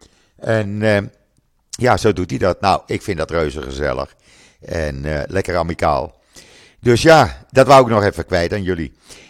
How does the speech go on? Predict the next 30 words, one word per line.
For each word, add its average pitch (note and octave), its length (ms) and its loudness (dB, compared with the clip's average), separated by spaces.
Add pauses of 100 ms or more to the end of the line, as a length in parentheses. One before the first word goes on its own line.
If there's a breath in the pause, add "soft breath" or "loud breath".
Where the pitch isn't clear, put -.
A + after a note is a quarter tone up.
(160 loud breath)
Eh, A2+ 320 2
het - 120 -10
is B2+ 140 2
ook G#2 180 4
onderdeel G#2+ 440 -2
van G2 180 -4
het F2 120 -6
leven F2+ 320 0
in E2+ 120 -6
Israël, E2+ 520 -2
zullen D#2+ 300 -4
we D#2 60 -4
maar D2+ 160 -2
zeggen. C#2 340 -4 (840 loud breath)
Goed, - 340 4 (340)
breng F3+ 260 0
mij D#3+ 120 0
tot C#3+ 140 0
het A#2+ 100 -2
einde A2+ 260 0
van G#2 140 -4
deze G2 480 0 (160)
podcast C3 600 0 (120)
op F#2+ 320 -4
februari F2+ 1000 -2 (260)
acht, - 400 -4 (120)
de - 180 -12
achtste - 340 -8
dag G2 380 -6
alweer. E2+ 440 -8